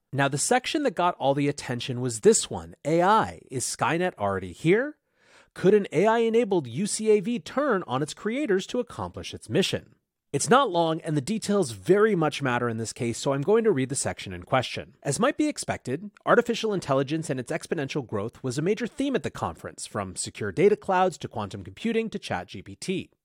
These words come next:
However, perhaps one of the most fascinating presentations came from Colonel Tucker Cinco Hamilton,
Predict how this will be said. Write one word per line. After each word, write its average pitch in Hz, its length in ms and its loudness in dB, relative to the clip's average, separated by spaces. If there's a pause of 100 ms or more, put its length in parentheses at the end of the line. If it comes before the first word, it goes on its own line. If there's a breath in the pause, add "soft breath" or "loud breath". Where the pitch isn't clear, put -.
(120)
However, 151 260 4
perhaps 185 440 0
one 208 80 0
of 180 60 0
the 160 60 -2
most 131 260 -4
fascinating 139 540 -2
presentations 101 720 -6
came 147 180 -4
from 139 160 -6
Colonel 220 300 -2
Tucker 139 340 -4
Cinco 113 380 -6
Hamilton, 196 580 -2